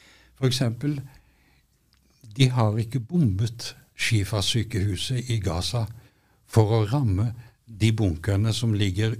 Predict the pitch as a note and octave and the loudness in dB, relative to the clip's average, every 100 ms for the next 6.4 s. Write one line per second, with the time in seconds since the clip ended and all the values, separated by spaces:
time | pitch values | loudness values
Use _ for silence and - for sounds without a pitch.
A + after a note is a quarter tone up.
0 | G#2+ G#2 - A2+ F2+ G2 F2 F2 A2 - | -4 -4 -2 -2 0 -2 -2 -2 -6 -8
1 | - - _ _ _ _ _ - B2+ A#2+ | -18 -20 _ _ _ _ _ -2 0 2
2 | B2 B2 G#2 G#2+ - A2+ B2 G#2+ - D#3 | -2 -2 -4 -4 -8 -8 -4 -4 -4 -4
3 | A2 - _ _ - _ A2 G#2+ B2+ B2 | -4 -8 _ _ -20 _ 0 2 0 0
4 | A#2+ D3+ - - - _ _ - A#2 A2 | -2 -4 -12 -20 -20 _ _ -18 -4 -2
5 | G#2+ G2 G2 _ _ _ - A2 - B2 | -2 -6 -12 _ _ _ -4 -2 0 0
6 | B2+ A#2 A2 | 2 2 0